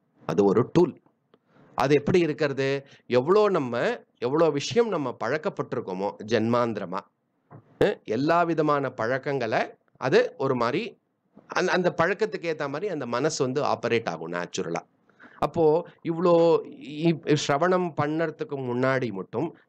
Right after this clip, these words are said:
சிரவணம் பண்ணின பிறகும் இவ்வளோ ஜென்மாவா எப்படி இந்த மனசானது வந்து பழக்கப்பட்டிருக்கு, அல்லது இந்த,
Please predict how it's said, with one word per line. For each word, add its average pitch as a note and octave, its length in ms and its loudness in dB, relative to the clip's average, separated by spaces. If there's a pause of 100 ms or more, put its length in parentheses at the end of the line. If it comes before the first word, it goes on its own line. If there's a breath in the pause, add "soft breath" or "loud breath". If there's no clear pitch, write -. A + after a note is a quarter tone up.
(100)
சிரவணம் C#3 400 0
பண்ணின B2 400 -2
பிறகும் G#2+ 520 -4 (220 loud breath)
இவ்வளோ F#3 320 4
ஜென்மாவா E3 500 -2
எப்படி C#3 280 -6
இந்த F#3 200 0
மனசானது C3+ 640 -2
வந்து B2 320 -6
பழக்கப்பட்டிருக்கு, A#2 640 -6
அல்லது A#2 280 0
இந்த, B2+ 300 0